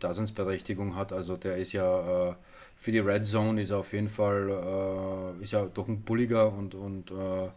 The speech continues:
und großer, äh, Receiver, ähm, der auch blocken kann. Und, äh, ich glaub, der hat, der, der wird sicherlich, ähm,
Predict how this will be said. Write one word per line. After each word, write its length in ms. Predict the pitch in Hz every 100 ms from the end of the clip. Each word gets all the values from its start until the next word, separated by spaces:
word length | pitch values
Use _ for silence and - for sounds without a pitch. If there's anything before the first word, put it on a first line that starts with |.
| - - - -
und 160 | 117 104
großer, 1200 | 95 95 107 120 110 110 110 95 101 104 104 101
äh, 1080 | 95 - - - - - - - - - 110
Receiver, 840 | 104 107 104 113 107 101 98 98
ähm, 100 | 101 - - - -
der 180 | 90 87
auch 140 | -
blocken 360 | 104 98 127 104
kann. 440 | 104 107 117 123
Und, 600 | 98 95 95 95 95 90 - 90
äh, 380 | 98 92 90 87 - - - -
ich 100 | -
glaub, 180 | 92 -
der 160 | 92 85
hat, 260 | 92 - -
der, 160 | 95 92
der 240 | - 90
wird 140 | 92 -
sicherlich, 480 | 92 95 95 - 92
ähm, 540 | 92 90 92 92